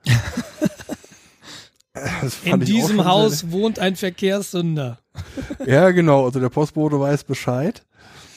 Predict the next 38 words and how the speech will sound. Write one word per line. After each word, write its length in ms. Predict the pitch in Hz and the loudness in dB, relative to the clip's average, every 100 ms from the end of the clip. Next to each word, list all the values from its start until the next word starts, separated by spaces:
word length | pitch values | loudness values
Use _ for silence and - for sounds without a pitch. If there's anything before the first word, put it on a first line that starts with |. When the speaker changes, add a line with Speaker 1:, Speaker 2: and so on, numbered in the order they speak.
| - _ _ - | -20 _ _ -4
Speaker 2:
Äh, 200 | 135 131 | 0 2
wahrscheinlich 360 | 135 143 147 | 4 4 4
auch 120 | 135 123 | 2 0
deshalb 400 | 147 - 147 135 | -4 0 -2 0
so, 160 | 139 | 0
damit 240 | 139 127 127 | 2 2 0
die 80 | |
Leute 220 | 127 131 131 | 0 0 0
nicht 460 | 123 123 117 123 120 | 0 -4 -4 -6 -4
sagen, 340 | 120 127 117 | 0 0 0
äh, 460 | 120 117 117 120 107 98 98 | 0 2 4 4 2 -2 -2
Werbung 540 | 107 120 120 104 104 | 2 4 4 2 -2
und 180 | 107 104 | -4 -2
weg 180 | 131 - | -2 -2
damit. 460 | 98 104 151 - _ _ | -4 -2 -4 -6 _ _
Also 260 | - 120 113 | -6 -4 -4
das 220 | 113 113 | -4 -4
sieht 160 | 123 117 | -4 0
schon 140 | 120 | -2
richtig 320 | 117 117 120 | 0 -2 -2
offiziell 420 | 117 107 - 123 117 | -2 -2 -2 -2 -2
aus, 160 | 95 | -4
der 120 | - 90 | -8 -10
Brief. 380 | - 107 180 _ | -6 -6 -6 _
Speaker 1:
Ja, 140 | 160 | 0
muss 180 | 151 139 | 0 0
man 140 | 156 | -2
da 180 | 139 131 | -2 -4
was 220 | 127 120 | -6 -8
tun? 340 | - 160 190 285 | -10 -8 -8 -4
Also, 340 | 175 165 160 175 120 - | -4 -4 -6 -10 -14 -14
äh, 280 | - - - - _ _ - | -16 -16 -16 -18 _ _ -12
wär's 280 | 165 156 165 | -2 0 4
ein 20 | |
Speaker 2:
Geld 180 | - 113 | 6 6
Speaker 1:
Problem? 240 | 110 104 - | 6 6 6
Speaker 2:
überweisen. 460 | 101 101 101 92 - _ _ - | 6 2 0 -4 -8 _ _ -12
Speaker 1:
Okay. 300 | - - | -12 -10